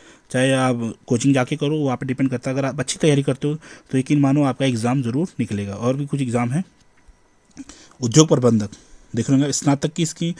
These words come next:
क्वालिफिकेशन होती है और ग्रेड पे बयालीस सौ है। और सहायक समाज कल्याण अधिकारी ये भी स्नातक है, ग्रेड पे इसका भी अट्ठाईस सौ है। ग्राम विकास अधिकारी स्नातक है, ये सब ग्रेजुएट लेवल के हैं। जो अगर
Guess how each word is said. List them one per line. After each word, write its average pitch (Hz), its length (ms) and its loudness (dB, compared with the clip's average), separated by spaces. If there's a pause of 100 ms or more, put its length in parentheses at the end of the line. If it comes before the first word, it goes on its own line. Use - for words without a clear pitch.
(360)
क्वालिफिकेशन 143 520 0
होती 160 200 -2
है 170 80 2
और 151 60 -2
ग्रेड 135 220 2
पे 160 100 -2
बयालीस 127 360 2
सौ - 160 -2
है। 190 300 -4 (680)
और 127 160 2
सहायक 143 300 2
समाज 143 220 2
कल्याण 143 180 4
अधिकारी 135 380 -2 (180)
ये 123 100 -2
भी 139 100 2
स्नातक 170 400 0
है, 160 200 0 (440)
ग्रेड 131 220 2
पे 147 120 2
इसका 135 180 0
भी 135 80 2
अट्ठाईस 135 440 0
सौ 160 180 0
है। 165 160 -2 (2250)
ग्राम 139 280 4
विकास 160 220 2
अधिकारी 151 340 2
स्नातक 127 320 0
है, 156 160 0
ये 180 80 0
सब 170 240 -2
ग्रेजुएट 143 340 4
लेवल 147 220 4
के 151 100 -2
हैं। 185 180 0 (340)
जो 139 280 2
अगर 139 200 2